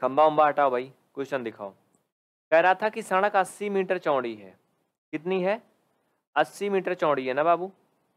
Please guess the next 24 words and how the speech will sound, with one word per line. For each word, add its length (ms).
यानी 260
सड़क 340
की 120
जो 100
चौड़ाई 340
है 80
कितनी 320
है? 140
अस्सी 280
मीटर 280
है। 160
आओ 240
देखते 300
हैं, 180
आ, 360
इसको 240
थोड़ा 220
छोटा 300
करके 280
भाई 160
रख 180
दो 120
क्वेश्चन 340
को, 180